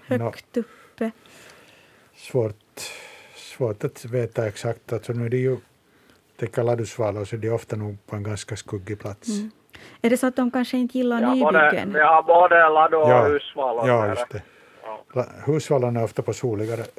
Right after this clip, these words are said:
Speaker 1: mer solgassad plats, men det där... Tja.
Speaker 2: Då gäller det bara att bygga några till på olika ställen och, <laughs> och se vilken som duger, eller,
Speaker 3: <laughs>
Speaker 2: eller
Speaker 3: No, det
Speaker 2: flytta
Speaker 3: var
Speaker 2: på den
Speaker 3: ganska
Speaker 2: på ett
Speaker 3: mycket jobb att göra den
Speaker 1: Ja,
Speaker 3: där, så
Speaker 1: men nästa,
Speaker 3: så jag
Speaker 1: nästa
Speaker 3: tror nog att jag bygger till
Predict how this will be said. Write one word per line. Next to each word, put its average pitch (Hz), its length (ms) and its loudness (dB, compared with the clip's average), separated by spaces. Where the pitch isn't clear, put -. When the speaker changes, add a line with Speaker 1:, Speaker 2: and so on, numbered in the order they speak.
Speaker 1:
mer 117 180 -4
solgassad 107 760 -6
plats, - 420 -8
men 113 240 -8
det 110 100 -6
där... 107 160 -8
Tja. 117 360 0
Speaker 2:
Då 285 100 0
gäller 285 240 0
det 254 100 -2
bara 269 180 -2
att 254 200 -6
bygga 262 260 0
några 254 280 0
till 262 260 -2
på 240 100 -4
olika 220 340 -4
ställen 214 440 -4
och, 185 100 -6
<laughs> 180 60 -6
och 190 80 -4
se 240 260 0
vilken 190 320 -6
som 202 180 -2
duger, 226 280 -2
eller, 185 360 2
Speaker 3:
<laughs> 175 200 -2
Speaker 2:
eller 262 180 2
Speaker 3:
No, 156 40 -6
det 165 60 2
Speaker 2:
flytta 180 180 2
Speaker 3:
var 180 80 4
Speaker 2:
på 262 100 4
den 240 120 6
Speaker 3:
ganska 220 200 2
Speaker 2:
på 175 60 2
ett 175 100 0
Speaker 3:
mycket 165 140 0
jobb 165 220 0
att 160 100 6
göra 160 180 6
den 151 160 4
Speaker 1:
Ja, 143 60 8
Speaker 3:
där, 127 80 -2
så 135 240 -6
Speaker 1:
men 147 180 2
nästa, 202 300 4
Speaker 3:
så 143 80 0
jag 147 60 8
Speaker 1:
nästa 165 220 4
Speaker 3:
tror 165 140 6
nog 165 100 6
att 165 280 4
jag 175 100 2
bygger 175 300 4
till 180 300 6